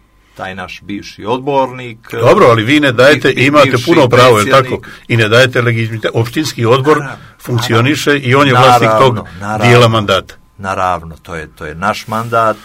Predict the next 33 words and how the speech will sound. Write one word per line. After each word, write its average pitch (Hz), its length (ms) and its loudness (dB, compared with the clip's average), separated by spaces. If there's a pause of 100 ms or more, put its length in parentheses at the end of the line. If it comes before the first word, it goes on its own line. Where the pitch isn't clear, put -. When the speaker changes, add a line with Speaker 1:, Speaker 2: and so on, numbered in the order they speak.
(360)
Speaker 1:
koji 95 560 -10 (100)
bi 107 260 -10
trebao 113 420 -2
da 110 120 -4
bude 107 300 -6
vraćen 113 520 -4 (420)
i 110 360 -6
u 107 80 -8
svakom 113 360 -10
slučaju 110 720 -8 (500)
dobro 110 340 -4
je 101 80 -6
što 104 200 -10
ste 98 320 -10 (100)
me 101 280 -8 (160)
i 120 120 -12
podsjetili 117 800 -4
na 107 160 -4
to, 123 440 -4 (340)
ali 123 640 0 (340)
Speaker 2:
Posjetit 131 500 -4
ćemo 120 160 -2
i 123 80 -2
građane 123 400 0
Crne 120 280 -4
Gore 117 240 -2
sigurno, 110 420 -6 (460)
zato 107 320 -6
što - 120 -6
je 104 80 -4
to 117 160 0
važna 117 400 2
priča, 117 460 -4